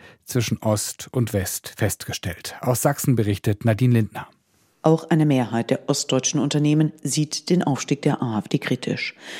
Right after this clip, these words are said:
Speaker 2: Allerdings zeigen die Zahlen der Wirtschaftsforscher vom I W deutliche Unterschiede zwischen Ost und West.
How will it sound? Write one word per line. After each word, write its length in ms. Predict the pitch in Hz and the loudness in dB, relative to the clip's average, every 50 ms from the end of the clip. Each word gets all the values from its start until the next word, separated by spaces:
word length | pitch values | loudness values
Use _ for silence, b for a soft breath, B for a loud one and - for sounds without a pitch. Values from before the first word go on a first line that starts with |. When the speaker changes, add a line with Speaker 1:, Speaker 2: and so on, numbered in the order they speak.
| B B B B B | B B B B B
Speaker 2:
Allerdings 520 | - 196 180 190 185 214 208 - - - - | 2 4 4 4 4 4 2 2 -2 -6 -2
zeigen 380 | - 160 143 135 127 - 117 | 0 0 0 0 0 -2 -4
die 120 | 113 - - | -4 -4 -6
Zahlen 320 | - - 131 131 135 135 | -4 -2 0 0 2 2
der 100 | 139 139 | 2 4
Wirtschaftsforscher 800 | 139 151 151 - 156 147 - - - - - 147 147 - 160 - | 2 2 0 0 -2 -4 -4 -6 -6 -2 -2 -2 0 0 -4 -2
vom 160 | - 156 156 | -2 0 0
I 160 | - 160 143 | 0 2 4
W 160 | 156 156 160 - | 4 2 2 2
deutliche 580 | - 151 135 131 131 135 - 139 135 - 160 156 | 2 4 4 4 2 2 0 -2 2 2 0 2
Unterschiede 760 | - 175 165 - 160 147 - - 156 147 147 156 151 - | 4 2 2 4 2 0 2 2 2 4 4 2 2 0
zwischen 380 | - - - 175 170 - 208 - | -6 -6 -4 -4 -2 -2 -4 -2
Ost 340 | - 127 110 - - - - | -2 -2 -4 -4 -6 -4 -4
und 200 | 151 143 - - | -4 -4 -4 -4
West. 380 | - - - - - - _ | -6 -4 -4 -6 -8 -8 _